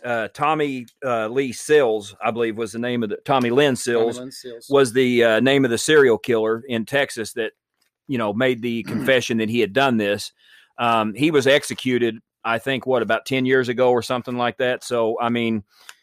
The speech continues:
Speaker 1: you know, if he knew something about this case, whatever he knew, he took to his grave. Uh, if he knew anything at all, I mean, we'll never know. I mean, I know most of the officials involved in this case, uh, felt that, you know,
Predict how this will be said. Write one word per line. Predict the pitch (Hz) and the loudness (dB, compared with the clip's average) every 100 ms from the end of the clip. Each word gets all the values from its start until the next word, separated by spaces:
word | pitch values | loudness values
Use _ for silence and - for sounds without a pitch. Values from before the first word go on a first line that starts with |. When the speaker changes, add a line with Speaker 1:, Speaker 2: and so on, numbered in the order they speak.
| _ - | _ -2
Speaker 1:
you | 127 | 0
know, | 113 110 135 | 2 2 4
if | 156 165 | 2 4
he | 170 | 2
knew | 147 208 | 4 4
something | - 185 180 170 | 4 2 2 0
about | 143 147 147 | 2 4 2
this | 143 127 | 0 -4
case, | - 139 135 120 | 0 0 0 -2
whatever | 123 135 131 | 0 0 0
he | 127 127 | -4 -6
knew, | 127 127 127 | -4 -4 -4
he | 123 | -8
took | - 131 - | -6 -6 -6
to | 127 | -8
his | 113 104 | -8 -8
grave. | 107 127 120 120 107 - | -4 -2 0 -4 -8 -4
Uh, | 113 110 110 | 0 0 0
if | 127 | -2
he | 123 | -2
knew | 123 127 | 0 2
anything | 120 117 127 117 | 0 -2 -2 0
at | 113 | 4
all, | 120 120 117 113 | 4 4 2 -2
I | |
mean, | 110 110 | -4 -4
we'll | 117 | -4
never | 117 113 | -4 -4
know. | 110 113 110 | -2 0 2
I | 110 | 0
mean, | 110 | -2
I | 110 110 | -4 -2
know | 113 | -2
most | 113 127 - | 0 0 -2
of | 110 | -8
the | |
officials | 104 131 123 127 110 | -6 -4 -4 -4 -6
involved | 107 98 120 127 120 | -6 2 4 4 2
in | 113 | -2
this | 113 - | -4 -6
case, | - 113 113 - - _ _ _ _ _ _ _ | -4 -2 -2 -8 -18 _ _ _ _ _ _ _
uh, | 123 117 101 95 - _ _ - | 0 2 2 0 -4 _ _ 0
felt | 120 110 _ _ | 0 0 _ _
that, | 113 104 | -8 -6
you | 120 | -4
know, | 107 98 95 | -4 -4 -8